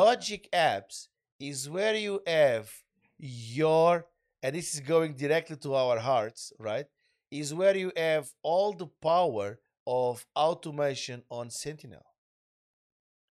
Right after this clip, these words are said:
Speaker 2: So it's,
Speaker 1: Exactly.
Speaker 2: it's where you
Speaker 1: Yeah.
Speaker 2: have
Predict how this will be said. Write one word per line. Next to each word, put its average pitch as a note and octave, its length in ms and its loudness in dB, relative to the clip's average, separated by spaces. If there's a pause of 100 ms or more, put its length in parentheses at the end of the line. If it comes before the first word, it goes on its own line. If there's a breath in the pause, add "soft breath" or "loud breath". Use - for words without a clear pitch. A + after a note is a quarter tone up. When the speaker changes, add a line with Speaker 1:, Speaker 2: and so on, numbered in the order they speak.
(540)
Speaker 2:
So E3 300 4
it's, D3 80 2
Speaker 1:
Exactly. E3+ 360 -6
Speaker 2:
it's - 140 -8
where F#3+ 240 2
you F3+ 180 2
Speaker 1:
Yeah. D#3+ 220 4
Speaker 2:
have D3 140 2